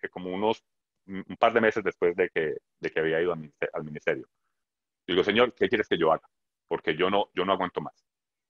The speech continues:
No pasaron, no pasaron diez segundos, no pasaron, no pasó un minuto. Yo dije esas palabras, yo oré esas palabras en mi casa, otra vez en la misma cocina, en el mi-, en, en, en Shabbat,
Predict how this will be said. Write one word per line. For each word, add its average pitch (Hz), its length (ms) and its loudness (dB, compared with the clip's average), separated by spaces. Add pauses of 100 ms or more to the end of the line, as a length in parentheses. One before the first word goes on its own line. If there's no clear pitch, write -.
(520)
No 127 200 4
pasaron, 170 480 6 (400)
no - 140 4
pasaron 160 360 4
diez 156 220 4
segundos, 156 440 0
no 101 100 0
pasaron, 180 260 6
no 151 80 4
pasó 202 180 6
un 196 60 2
minuto. 190 360 0 (500)
Yo 104 120 4
dije 180 220 2
esas 185 200 -2
palabras, 147 300 2
yo 127 80 -2
oré 135 140 0
esas 156 120 -18
palabras 131 260 0
en 131 80 -6
mi 90 80 -14
casa, 120 240 2
otra 127 160 -2
vez 117 100 -2
en 123 80 -4
la 98 80 -6
misma 117 240 -4
cocina, 110 340 0
en 123 60 0
el 98 100 -2
mi-, 104 180 -6
en, 95 240 -6
en, 95 220 -2
en 98 140 -4
Shabbat, 98 440 6